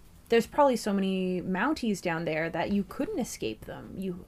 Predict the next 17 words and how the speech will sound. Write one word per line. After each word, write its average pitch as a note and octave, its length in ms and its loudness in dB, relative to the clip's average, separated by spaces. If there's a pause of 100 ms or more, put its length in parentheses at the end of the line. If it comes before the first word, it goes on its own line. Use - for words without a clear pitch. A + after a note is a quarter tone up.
(160)
you G3 220 0
would F#3 160 -4
get G#3 200 2
rounded F#3+ 320 0
up G#3 160 2
and G3+ 140 2
you'd G#3 140 2
have - 380 -8
to F#4+ 100 2
stay - 200 -4
on G3 120 -2
the F3 80 -2
reservation, - 880 -8 (580)
you G#3+ 120 2
know? A#3+ 420 0
Um, F#3+ 600 -2 (300)
and, G3 540 0